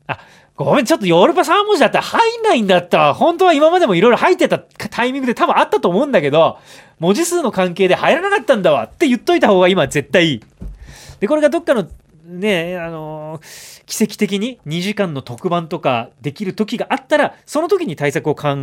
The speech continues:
えるっていうね。うん。そうそう。そういう方がいいんじゃないのかな。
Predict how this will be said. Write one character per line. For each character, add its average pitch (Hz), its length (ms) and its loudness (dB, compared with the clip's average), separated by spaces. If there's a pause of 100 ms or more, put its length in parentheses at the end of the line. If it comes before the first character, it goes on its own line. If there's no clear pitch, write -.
え 127 80 2
る 104 140 -6 (1200)
っ - 40 -20
て 147 100 -2
い 120 140 0
う 104 40 -10
ね。 139 260 -4 (1160)
う 127 40 -10
ん。 120 300 -12 (1400)
そ 117 260 -10
う 101 40 -10
そ 107 200 -16
う。 95 40 -12 (500)
そ 254 160 -8
う 269 40 -4
い 277 40 -2
う 269 40 -6
方 320 160 -4
が 139 100 -4
い 135 60 -4
い - 20 -8
ん 170 40 -8
じ 139 100 -6
ゃ - 20 -4
な 117 100 -4
い 107 40 -6
の 101 100 -10
か 104 120 -12
な。 104 280 -8